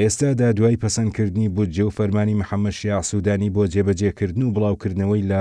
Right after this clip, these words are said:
ڕۆژنامەی وەقایعی عێراقی، هەرێم چاوەڕێی پشکی خۆی لە بودجەی عێراق دەکات.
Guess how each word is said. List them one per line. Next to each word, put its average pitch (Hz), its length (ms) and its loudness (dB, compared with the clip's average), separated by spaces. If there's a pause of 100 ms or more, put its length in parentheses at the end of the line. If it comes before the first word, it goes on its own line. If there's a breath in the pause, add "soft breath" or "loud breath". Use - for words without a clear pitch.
(120)
ڕۆژنامەی 95 600 0
وەقایعی 98 540 -2
عێراقی، 98 480 -2 (480 loud breath)
هەرێم 98 340 0 (100)
چاوەڕێی 101 600 0
پشکی 104 400 -6
خۆی 98 260 0
لە 101 80 0 (100)
بودجەی 90 400 0
عێراق 95 300 0
دەکات. 80 300 -4